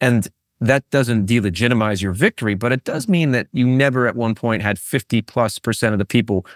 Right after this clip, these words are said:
who were really for you. So when it comes down to you versus yourself, yes or no, which is what a recall is,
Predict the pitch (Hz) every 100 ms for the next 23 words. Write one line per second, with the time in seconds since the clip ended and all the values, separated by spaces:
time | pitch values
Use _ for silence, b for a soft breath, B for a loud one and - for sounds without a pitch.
0 | B 143 131 113 131 123 107 - 120 113
1 | 85 65 - - 151 151 160 190 175 160
2 | 135 - 117 101 _ - 101 131 170 160
3 | 131 131 - 120 104 104 117 101 - 117
4 | 87 - 104 107 127 - 120 101 110 117
5 | 80 _ _ - 113 123 110 123 113 123
6 | - 120 113 131 98